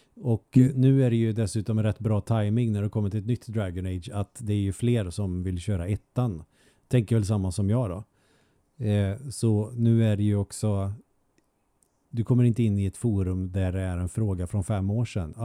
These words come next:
Speaker 1: ah, mitt Dragon Age kraschar, vad ska jag göra?"
Speaker 2: <laughs>
Speaker 1: Utan det är folk som har det problemet nu. Så att det blir inte så här att man får en, inte vet jag, eh, Mediafire-länk eller någon sån här, eh,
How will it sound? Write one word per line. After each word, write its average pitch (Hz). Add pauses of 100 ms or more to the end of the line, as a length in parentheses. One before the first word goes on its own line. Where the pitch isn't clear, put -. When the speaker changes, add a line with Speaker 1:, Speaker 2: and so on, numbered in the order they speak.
Speaker 1:
ah, 139
mitt 101
Dragon 98
Age 98
kraschar, 110
vad 90
ska -
jag 98
göra?" 104 (420)
Speaker 2:
<laughs> -
Speaker 1:
Utan 101
det 104
är 98
folk 101
som 107
har 95
det 90
problemet 95
nu. 113
Så 107
att 98
det 117
blir 110
inte 110
så 123
här 104
att 98
man 101
får 107
en, 98 (800)
inte 117
vet 117
jag, 120 (1080)
eh, 110
Mediafire-länk 107
eller 104
någon 101
sån 104
här, 90
eh, 87